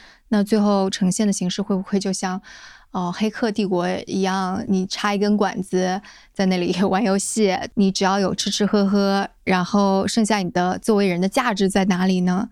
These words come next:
给社会产生的价值是什么呢？呃，是给巨大的 Matrix 提供能源吗？我，我觉得这背后很多东西，如果你去想下去，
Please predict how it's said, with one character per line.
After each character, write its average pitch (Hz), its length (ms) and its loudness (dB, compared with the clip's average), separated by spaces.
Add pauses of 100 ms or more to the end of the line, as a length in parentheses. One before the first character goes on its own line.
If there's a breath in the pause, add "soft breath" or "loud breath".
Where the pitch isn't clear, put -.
(320 loud breath)
给 185 140 0
社 226 160 0
会 220 100 4
产 208 180 -4
生 214 140 0
的 214 80 2
价 233 180 0
值 190 120 0
是 185 160 -4
什 185 180 -2
么 190 80 2
呢？ 185 240 0 (440 loud breath)
呃， 214 180 2
是 233 160 0
给 208 120 4
巨 233 140 0
大 220 160 2
的 202 100 4
Matrix 202 560 2
提 202 140 2
供 220 320 2
能 196 180 4
源 196 220 4
吗？ 214 420 2 (180)
我， - 220 2
我 220 140 4
觉 240 80 2
得 262 60 2
这 285 100 2
背 277 100 2
后 269 140 4
很 208 140 2
多 196 100 2
东 226 100 4
西， 233 120 0
如 208 120 2
果 226 180 2
你 202 220 0 (380 loud breath)
去 - 260 0
想 - 320 -2
下 202 160 2
去， 202 460 -2